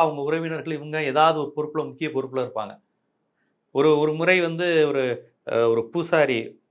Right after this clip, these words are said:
ஒரு பார்ப்பன பூசாரி வந்து சொ-, சொன்னாரு, "என்னைய தொட்டுக்காதீங்க, முக்கியமான ஆட்கள்லாம் எங்க ஆளு தான் இருக்கிறாங்க" அப்படின்னு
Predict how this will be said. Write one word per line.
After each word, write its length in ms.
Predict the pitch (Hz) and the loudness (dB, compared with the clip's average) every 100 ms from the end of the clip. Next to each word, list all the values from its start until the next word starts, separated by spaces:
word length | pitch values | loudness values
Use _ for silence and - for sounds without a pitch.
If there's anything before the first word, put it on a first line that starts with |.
| _ | _
ஒரு 320 | 139 135 131 | -2 0 0
பார்ப்பன 380 | 139 151 151 156 | 2 0 0 -6
பூசாரி 380 | 147 131 139 127 | -6 -6 -4 -4
வந்து 160 | 131 - | -8 -10
சொ-, 260 | 127 113 113 | -6 -6 -6
சொன்னாரு, 360 | 131 127 104 | -4 -2 -4
"என்னைய 260 | 113 120 117 | -8 -8 -8
தொட்டுக்காதீங்க, 540 | - 139 170 160 139 120 | -8 -6 0 -2 -2 -8
முக்கியமான 420 | 120 160 156 165 143 | -8 -6 0 0 0
ஆட்கள்லாம் 360 | - 147 151 | -2 -2 -2
எங்க 140 | 139 131 | -2 -2
ஆளு 140 | 131 | 0
தான் 180 | 135 131 | -2 -4
இருக்கிறாங்க" 340 | 117 120 117 | -6 -6 -6
அப்படின்னு 280 | 120 139 156 | -8 -8 -12